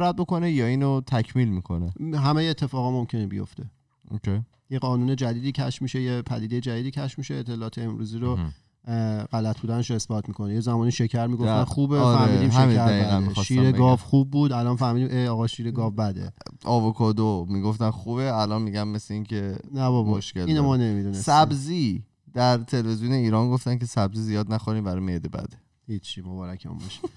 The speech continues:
Speaker 2: حالا به یه زبون دیگه، تمام این نتایج آزمایش‌ها چی رو نشون می‌ده؟ اینو نشون می‌ده که اگه اینو بارها، بارها تکرار کنی، نتیجهش یکسانه تو لحظه
Speaker 1: بله.
Speaker 2: حال. حالا در آینده ممکنه نتیجه عوض بشه.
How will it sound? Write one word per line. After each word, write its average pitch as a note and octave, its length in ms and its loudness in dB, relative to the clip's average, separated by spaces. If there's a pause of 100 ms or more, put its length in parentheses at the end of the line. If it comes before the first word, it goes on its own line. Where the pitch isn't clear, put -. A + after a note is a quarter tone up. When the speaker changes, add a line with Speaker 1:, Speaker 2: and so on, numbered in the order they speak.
(560)
Speaker 2:
حالا F3 160 4
به G3 100 4
یه F#3+ 100 6
زبون D#3+ 420 4
دیگه، D3+ 240 0
تمام C#3 320 0
این C#3 180 0
نتایج C3 440 -2
آزمایش‌ها B2+ 1040 -2
چی D#3 240 -2
رو D#3+ 100 2
نشون C3 280 0
می‌ده؟ A#2+ 160 -2
اینو D3 180 -2
نشون E3 260 -2
می‌ده E3+ 200 -2
که E3+ 320 -4 (420)
اگه D#3+ 180 2
اینو D#3+ 160 8
بارها، C3+ 460 4
بارها B2+ 340 4
تکرار C3+ 440 0
کنی، C#3+ 480 0
نتیجهش C#3 520 -4
یکسانه G#2+ 640 -4
تو A2+ 100 -10
لحظه G2+ 320 -4
Speaker 1:
بله. D#2 120 0
Speaker 2:
حال. E2 240 -2 (160)
حالا A2 140 -6
در A2+ 120 -2
آینده G#2 320 -4
ممکنه A#2 340 -6
نتیجه G#2+ 280 -8
عوض G2+ 320 -8
بشه. - 140 -16